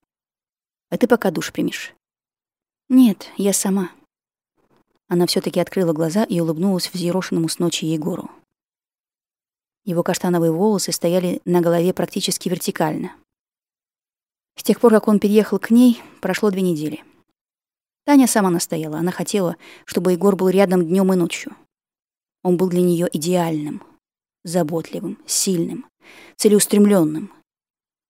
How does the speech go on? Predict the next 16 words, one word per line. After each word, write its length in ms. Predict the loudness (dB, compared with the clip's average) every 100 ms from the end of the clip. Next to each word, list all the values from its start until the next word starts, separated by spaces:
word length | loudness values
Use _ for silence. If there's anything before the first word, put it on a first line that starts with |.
| -14
И 80 |
Таня 220 | -4 0 2
не 160 | 2
верила 260 | 2 2 0
своему 280 | -2 -4 -4
счастью. 480 | -6 -8 -10 -16 -20 _ _ _ _ _ _ _ _
С 140 | -12 -8
Егором 440 | 0 2 4 4
было 220 | 2 -2
очень 400 | -2 -6 -6 -6
спокойно, 720 | -8 -10 -14 -8 -6 -6 -8 -14 _ _ _ _ _ _
словно 320 | -6 -4 -4
все 260 | -8 -4 -2
грозы 440 | 0 0 0 -2
вдруг 280 | -6 -6 -6
закончились, 760 | -8 -4 0 0 0 -6 -8